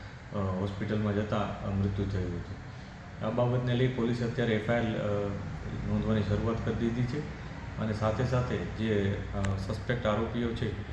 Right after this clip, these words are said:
એમને રાઉન્ડ અપ કરેલા છે. આગળની જે પણ કાર્યવાહી છે એ શરૂ કરવામાં આવી છે. આ ઘટનામાં જે, અ, વિક્ટિમ છે એ આરોપીઓ છે એમનો વચ્ચે ખરેખર શું ઇસ્યુ હતો એની પણ તપાસ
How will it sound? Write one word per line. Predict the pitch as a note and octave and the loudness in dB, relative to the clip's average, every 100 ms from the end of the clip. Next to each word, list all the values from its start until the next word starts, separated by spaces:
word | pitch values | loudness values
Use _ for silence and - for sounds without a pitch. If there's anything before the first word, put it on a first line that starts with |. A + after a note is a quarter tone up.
| - - - | -10 -12 -6
એમને | G#2+ G#2+ | 0 2
રાઉન્ડ | G2 G#2 A2+ | 4 4 4
અપ | G2+ - | 2 2
કરેલા | G2 F#2 F#2 | 2 2 0
છે. | G2+ - - - - - | -2 -2 -4 -8 -6 -2
આગળની | G#2+ B2 A#2+ | 0 2 2
જે | A2 A#2 | 2 2
પણ | B2+ | 0
કાર્યવાહી | - G2 G#2 A2+ A#2+ | 0 2 2 4 2
છે | A#2+ A#2 | 2 0
એ | G2+ | 0
શરૂ | A2 A2 | 0 0
કરવામાં | G#2+ G2+ F#2+ F#2 F2+ | 2 2 2 0 -2
આવી | F2+ | -4
છે. | E2+ A2 - - - - | -6 -8 -10 -10 -10 -6
આ | A2 | -2
ઘટનામાં | G#2+ A#2 C3+ B2+ C3 B2+ B2+ B2+ G#2 | 0 0 2 4 6 6 4 2 0
જે, | A2 A#2 A2 | 2 2 2
અ, | A2 G2+ G2 G2 G2 | 0 0 0 0 0
વિક્ટિમ | G2 - C3+ B2+ | -2 0 2 4
છે | C3 | 4
એ | A#2+ C3+ D3 - | 4 2 -2 -2
આરોપીઓ | G#2+ A2 A#2 B2 B2 | 0 0 0 0 0
છે | B2+ A#2 | 0 0
એમનો | A#2 A#2 A2+ - - - - - | 0 -2 -4 -8 -10 -10 -8 0
વચ્ચે | G#2+ G#2+ | 0 0
ખરેખર | A2+ - A2+ A#2+ | 0 0 0 0
શું | - A#2+ A#2+ | 0 0 0
ઇસ્યુ | G#2+ - A#2 | 0 0 -2
હતો | A#2+ B2+ | 0 0
એની | A2 | 0
પણ | A2+ A2 | 0 0
તપાસ | G#2 G#2 | -2 0